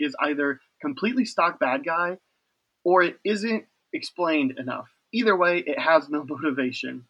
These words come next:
and I just don't like Cara Delevingne in this ro-, role, nor do I like the way that she is written and directed.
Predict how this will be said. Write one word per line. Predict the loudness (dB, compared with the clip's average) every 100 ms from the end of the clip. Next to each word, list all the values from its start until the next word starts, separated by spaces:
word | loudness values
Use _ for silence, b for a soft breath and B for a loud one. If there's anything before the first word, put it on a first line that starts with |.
| _
and | -6 -6 -4
I | -4
just | -4 -2
don't | -2 0
like | 0 -2 0
Cara | -2 0
Delevingne | 0 0 -4 -8
in | -14
this | -14
ro-, | -12 -12 -14 -6
role, | -4 -6 b b b _
nor | 2 4
do | 4 2
I |
like | 4 4 2
the | -2
way | 0 -2
that | -4
she | -2 0
is | 0
written | -2 -4 -6
and | -8
directed. | -6 -6 -6